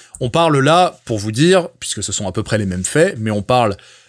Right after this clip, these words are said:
euh, de, d'une façon de, euh,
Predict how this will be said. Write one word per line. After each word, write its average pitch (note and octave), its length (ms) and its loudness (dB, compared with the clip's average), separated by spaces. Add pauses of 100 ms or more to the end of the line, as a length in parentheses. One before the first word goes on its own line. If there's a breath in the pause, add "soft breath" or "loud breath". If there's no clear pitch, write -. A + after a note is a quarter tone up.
(180 loud breath)
euh, G2+ 400 4
de, G#2+ 800 2
d'une G#2 300 -4
façon D#3+ 800 0
de, C3+ 600 2
euh, F#2+ 1160 -2